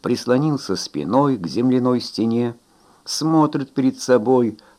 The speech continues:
круглыми очками, сломанной, переломанной серебряной оправой. Жутко от его взгляда.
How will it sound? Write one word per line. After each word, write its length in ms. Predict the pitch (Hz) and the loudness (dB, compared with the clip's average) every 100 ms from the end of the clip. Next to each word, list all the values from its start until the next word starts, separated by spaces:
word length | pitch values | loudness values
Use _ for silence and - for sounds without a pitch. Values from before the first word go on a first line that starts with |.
| _ | _
круглыми 720 | - 110 135 110 120 117 117 - | 0 2 2 2 0 0 -2 -2
очками, 680 | 117 - - 117 117 110 110 | -6 -6 -4 -2 0 0 -2
сломанной, 720 | - - 90 113 107 107 107 | -6 -4 2 2 2 0 -2
переломанной 720 | 98 104 101 110 104 101 101 | -2 0 2 2 2 0 -2
серебряной 600 | - 85 104 92 98 98 | -2 0 0 0 0 -2
оправой. 760 | 92 104 - 95 98 95 92 90 _ _ _ _ _ | -4 -8 -4 0 0 0 -2 -6 _ _ _ _ _
Жутко 720 | - - - 139 185 180 - 156 | -10 -8 -2 0 0 -2 -2 -2
от 220 | 147 147 | -2 -2
его 220 | 143 139 | 0 2
взгляда. 680 | 135 110 127 135 85 64 57 | 0 -2 -4 -2 -4 -6 -10